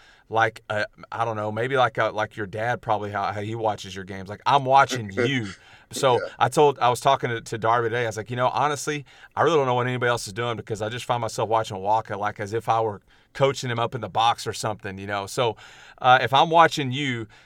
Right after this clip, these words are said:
Speaker 1: take me through, like, when, when, uh, you get the call, you, you, you get the defense set up. Now, what's, like, put, let, help me see it through your eyes. Like, what are you reading? What are your keys? What are some things that you're doing if they, you know, if they're running the ball, if they're, if they're throwing the ball?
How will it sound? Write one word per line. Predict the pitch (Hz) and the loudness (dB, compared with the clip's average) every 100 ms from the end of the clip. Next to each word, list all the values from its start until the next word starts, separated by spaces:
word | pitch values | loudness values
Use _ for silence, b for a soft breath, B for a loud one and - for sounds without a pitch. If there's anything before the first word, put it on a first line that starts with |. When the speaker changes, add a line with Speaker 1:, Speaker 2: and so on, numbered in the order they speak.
| B | B
Speaker 1:
take | 139 170 175 | 0 0 0
me | 147 | -6
through, | - 151 147 139 | -2 0 2 2
like, | 117 110 | 0 0
when, | 113 107 | -4 -4
when, | 113 113 110 107 - | -4 -4 -4 -6 -8
uh, | 98 92 | -6 -6
you | 95 | -6
get | 104 165 | -2 -2
the | 151 | -2
call, | - 143 139 131 131 - | 2 6 8 6 4 -2
you, | - 104 | -16 -14
you, | 107 104 - | -12 -10 -10
you | 107 | -8
get | 143 | -8
the | 127 | -8
defense | 135 127 123 - | -6 -6 -6 -4
set | 131 123 | -2 0
up. | 123 110 | 0 0
Now, | 120 117 | -2 0
what's, | 127 147 - b b - | 0 -2 -4 b b -4
like, | 110 110 _ _ _ _ _ - - - - | -4 -4 _ _ _ _ _ -20 -20 -20 0
put, | 151 139 | 2 4
let, | 139 135 120 | 0 -2 0
help | 147 | 0
me | 139 | 0
see | 127 156 | -4 -6
it | 135 | -6
through | 127 120 | -6 -4
your | 120 110 | 0 2
eyes. | 110 110 | 2 0
Like, | 104 117 | -4 -6
what | 135 | -6
are | 123 | -4
you | 110 | -6
reading? | 104 127 131 123 | -6 -6 -6 -4
What | 117 | -4
are | 113 | -4
your | 107 | -8
keys? | - 139 135 131 120 | -8 -8 -8 -8 -6
What | 117 | -6
are | |
some | - 107 | -6 -8
things | 120 117 101 | -8 -8 -10
that | 101 | -10
you're | 107 | -6
doing | 110 107 | -4 -4
if | |
they, | - 90 | -8 -10
you | |
know, | 92 | -12
if | 87 | -14
they're | 92 | -8
running | 110 135 | -6 -6
the | 117 | -2
ball, | 120 113 | -2 -2
if | |
they're, | 92 - 92 | -8 -14 -12
if | - | -10
they're | 92 | -10
throwing | 120 120 | -8 -8
the | 107 | -6
ball? | 98 104 104 101 | -4 -2 -2 -4